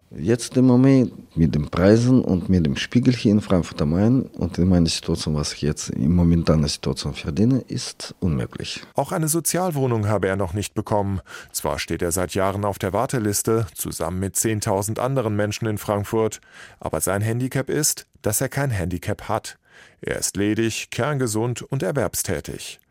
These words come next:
Speaker 2: Familien, Behinderte und Menschen ohne Einkommen haben aber Vorrang bei der Vergabe. Und so bleibt ihm im Moment nur die Behelfsunterkunft, trotz harter Arbeit jeden Tag. Bargo ist durch den Rost gefallen, wie man so sagt. Aber wütend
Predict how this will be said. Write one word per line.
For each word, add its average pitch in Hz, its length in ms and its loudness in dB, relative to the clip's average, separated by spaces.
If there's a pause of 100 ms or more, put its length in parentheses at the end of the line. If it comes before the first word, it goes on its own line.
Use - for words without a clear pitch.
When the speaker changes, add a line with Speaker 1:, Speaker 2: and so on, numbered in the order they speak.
(400)
Speaker 2:
Familien, 107 640 0
Behinderte 110 540 0
und 101 140 -4
Menschen 101 340 -2
ohne 135 320 -2
Einkommen 104 520 -2
haben 95 240 0
aber 107 160 0
Vorrang 98 480 -2
bei 92 100 0
der 92 120 -2
Vergabe. 90 640 -2 (380)
Und 156 120 -4
so 180 100 0
bleibt 131 340 -2
ihm 110 220 -4
im 101 80 -2
Moment 107 400 -2
nur 87 180 -2
die 85 100 -4
Behelfsunterkunft, 98 1080 -4 (300)
trotz - 340 -4
harter 107 280 0
Arbeit 80 400 -4
jeden 82 280 -10
Tag. 92 460 -4 (640)
Bargo 110 400 2
ist - 160 -2
durch 139 100 0
den 151 140 -2
Rost 151 280 -2
gefallen, 113 560 0
wie 110 120 -2
man 113 140 0
so 110 120 0
sagt. 104 460 0 (260)
Aber 107 240 0
wütend 160 460 -4